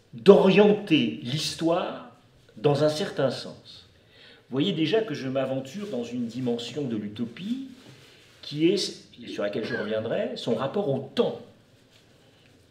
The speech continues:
L'utopie nous fait réfléchir sur le statut du temps, alors en littérature certainement,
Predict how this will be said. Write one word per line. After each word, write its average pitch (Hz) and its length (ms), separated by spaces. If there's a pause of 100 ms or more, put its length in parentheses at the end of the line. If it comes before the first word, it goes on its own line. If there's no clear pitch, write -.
(160)
L'utopie 175 640
nous 143 160
fait 185 300
réfléchir 120 840 (140)
sur 185 420 (140)
le 117 120
statut 185 640
du 123 180
temps, - 460 (720)
alors - 300 (160)
en - 60
littérature 107 640 (1400)
certainement, 185 600